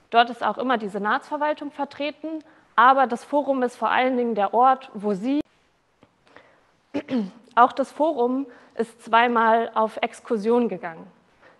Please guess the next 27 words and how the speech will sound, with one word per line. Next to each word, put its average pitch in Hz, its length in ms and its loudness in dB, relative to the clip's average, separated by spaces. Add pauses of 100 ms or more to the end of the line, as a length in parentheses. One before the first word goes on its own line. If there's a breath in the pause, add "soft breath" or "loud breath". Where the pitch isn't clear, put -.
(100)
Das 226 280 0
war 220 320 2
im 214 140 -4
Sommer 226 320 0
zweitausendneunzehn 214 1040 -6 (640 soft breath)
und 226 240 -4
in 226 380 -4
der 220 100 0
ersten 285 300 -2
Exkursion 233 720 -4
sind 220 200 -6
wir 220 100 -6
gemeinsam 220 540 -2
auf 208 160 -6
die - 100 -20
Fischerinsel 294 600 -4
gegangen 254 500 -2 (260 loud breath)
und 214 160 -8
haben 226 280 4
dort 226 460 4
das - 300 -6
Kreativhaus 226 840 -4
der 226 120 -6
Fischerinsel 226 560 -6
vor - 180 -8
Ort 202 240 -6
besucht 220 500 -10